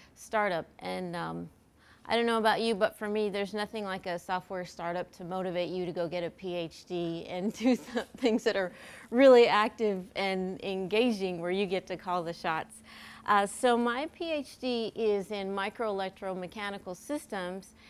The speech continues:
and basically it's, it's a field where you leverage the same technologies, uh, the same methods that you use to make integrated circuits. You can develop novel neural interface technologies.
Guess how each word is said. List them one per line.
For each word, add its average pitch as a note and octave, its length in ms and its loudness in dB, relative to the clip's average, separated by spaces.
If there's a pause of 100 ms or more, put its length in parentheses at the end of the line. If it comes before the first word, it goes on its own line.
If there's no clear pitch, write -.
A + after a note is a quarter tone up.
(460)
and A3 520 -4
basically C4 800 0
it's, A3 500 -2
it's A3+ 280 -2
a G3+ 100 -2
field D4 540 -2
where G#3 100 0
you G3+ 240 -2
leverage A#3+ 680 -4
the G#3+ 100 -8
same D4 340 -4
technologies, G3+ 1080 -6 (560)
uh, G#3 100 0
the G3 120 -4
same D#4 320 0
methods G#3 680 -4 (400)
that G#3+ 300 4
you A3 120 -2
use A3+ 460 -2
to - 160 -10
make G#3+ 300 -4
integrated G#3 500 0
circuits. A#3 720 -6 (240)
You A#3+ 120 -2
can A#3+ 200 -4
develop G#3 600 -2
novel A3 800 -2 (120)
neural A#3+ 420 2
interface A#3 580 -4
technologies. E3 840 -14